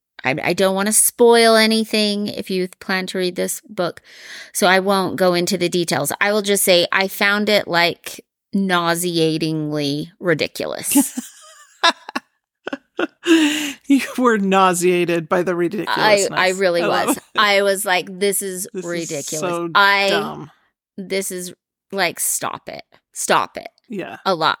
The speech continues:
Speaker 1: I th-, I think I s-, thought those words regularly. I did finish the book 'cause I'm like,
Speaker 2: Okay.
Speaker 1: "Where,
Speaker 2: Come on.
Speaker 1: how are
Speaker 2: How
Speaker 1: you
Speaker 2: is
Speaker 1: gonna
Speaker 2: this
Speaker 1: end
Speaker 2: gonna
Speaker 1: this?
Speaker 2: come
Speaker 1: Because
Speaker 2: around?
Speaker 1: this is lunacy."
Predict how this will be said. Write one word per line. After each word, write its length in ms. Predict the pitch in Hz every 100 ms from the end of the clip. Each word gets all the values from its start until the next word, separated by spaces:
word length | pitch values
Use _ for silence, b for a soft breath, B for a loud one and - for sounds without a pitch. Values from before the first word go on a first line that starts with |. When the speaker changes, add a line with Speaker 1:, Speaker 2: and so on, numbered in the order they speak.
| -
Speaker 1:
I 100 | 240
th-, 220 | 285 285
I 120 | 294
think 240 | 294 302 311
I 100 | 330
s-, 200 | 320 - _ _ _ _ _
thought 280 | - 185 -
those 280 | 214 214 214
words 520 | 185 180 180 180 - - _
regularly. 1200 | 214 196 202 190 180 180 170 165 143 151 80 196 220
I 100 | -
did 180 | 208 247
finish 360 | - 330 302 -
the 100 | 262
book 280 | 233 262 -
'cause 160 | 254
I'm 160 | 240 214
like, 180 | 202 202
Speaker 2:
Okay. 180 | 165 185 b b b b b _ _
Speaker 1:
"Where, 480 | 175 175 185 190 196
Speaker 2:
Come 100 | 196
on. 60 | 180
Speaker 1:
how 200 | 202 226
are 80 |
Speaker 2:
How 120 | 240 247
Speaker 1:
you 60 |
Speaker 2:
is 40 | 202
Speaker 1:
gonna 140 | 277
Speaker 2:
this 100 | 294 349
Speaker 1:
end 80 | 587
Speaker 2:
gonna 120 | -
Speaker 1:
this? 200 | 180 185
Speaker 2:
come 100 | 175
Speaker 1:
Because 260 | 214 240
Speaker 2:
around? 100 | 214
Speaker 1:
this 220 | 226 208 220
is 360 | 208 208 - _ -
lunacy." 1000 | - 196 190 180 151 120 - 123 -